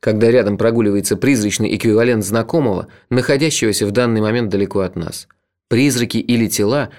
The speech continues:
но что-то материально существующее», сказал я Камагину. «И я хотел бы, не высмеивая заранее привидения,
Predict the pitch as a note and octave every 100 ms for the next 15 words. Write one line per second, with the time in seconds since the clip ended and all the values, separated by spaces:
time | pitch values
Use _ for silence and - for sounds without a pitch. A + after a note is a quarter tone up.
0 | _ A#2 B2 A2+ - D3+ D3+ C#3 B2+ A#2+
1 | B2+ B2+ B2 C3+ D#3+ A#2+ - C#3 A2 -
2 | F#2 - F#2+ F#2 E2+ E2 F#2 E2+ - -
3 | - _ _ - A#2+ C#3 D#3 C#3 C3 D3+
4 | C3 C3 C3+ C3+ - D3+ C#3+ A2 G#2 G2+
5 | A#2 A#2 G#2+ G2+ G#2+ B2+ E3 C3+ F2+